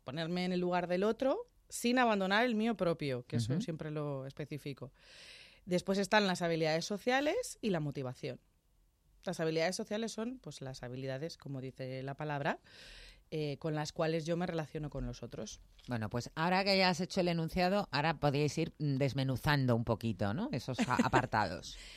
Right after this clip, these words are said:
Speaker 1: Vale, pues, eh, yo luego os voy a hablar sobre, eh, cómo gestionar, os voy a dar diez tips de cómo gestionar las emociones. Em, Ana, em, eh, trabajamos en el Instituto Mindheart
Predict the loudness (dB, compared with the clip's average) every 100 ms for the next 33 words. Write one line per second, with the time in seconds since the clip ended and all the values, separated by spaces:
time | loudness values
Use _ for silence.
0 | -18 -2 0 0 0 -2 -2 0 2 4
1 | 4 4 4 4 4 4 4 2 2 0
2 | -2 -2 0 2 0 0 0 0 2 2
3 | 2 2 0 0 0 0 -2 0 2 2
4 | 0 -2 -2 -4 -4 -12 -4 -2 0 -2
5 | -2 -4 -2 -2 -2 -2 -2 -4 -4 -4
6 | -6 -10 -14 _ -20 -20 -20 -20 -20 -20
7 | _ 0 4 6 4 2 0 0 4 4
8 | 4 0 -4 -10 -4 -2 -2 -4 -6 -8
9 | -10 -8 -4 -2 -2 -4 -8 -16 -8 -4
10 | -2 0 0 2 0 0 -2 -2 -2 -2
11 | -2 -2 -2